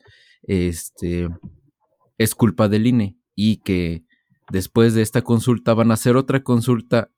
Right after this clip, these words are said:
este, fuera del I N E para ver si el I N E sí funciona, o para ver si sacan o quitan al I N E, güey. E-, es un tema muy extenso, es la neta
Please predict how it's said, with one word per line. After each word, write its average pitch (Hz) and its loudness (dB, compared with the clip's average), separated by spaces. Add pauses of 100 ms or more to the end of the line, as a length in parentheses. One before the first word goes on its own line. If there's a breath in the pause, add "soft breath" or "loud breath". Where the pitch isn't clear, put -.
(140)
este, 87 -4
fuera 165 0
del 135 2
I 135 4
N 131 0
E - -8 (1400)
para 98 2
ver 110 0
si 110 -2
el 98 0
I 110 4
N 110 2
E - -2
sí 110 -4
funciona, 107 -4 (480)
o - -4
para 95 2
ver 104 -2
si - -4
sacan 113 -2 (160)
o 98 -6
quitan 110 0
al 98 0
I 107 0
N 107 -2
E, 90 -2
güey. 82 -6 (880 soft breath)
E-, 113 2
es 120 0
un 165 0
tema 143 0
muy 131 2
extenso, 143 -4 (120)
es 110 -6
la 110 0
neta 107 -2